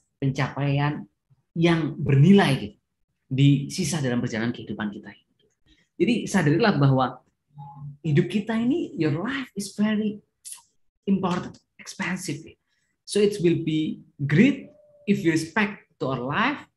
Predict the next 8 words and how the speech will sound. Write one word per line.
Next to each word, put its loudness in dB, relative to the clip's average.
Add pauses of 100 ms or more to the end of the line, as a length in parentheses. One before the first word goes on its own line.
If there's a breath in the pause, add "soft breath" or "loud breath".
(100)
to -4
give 2 (160)
the -6
best -4
what 0
should -2
we -6
give, -4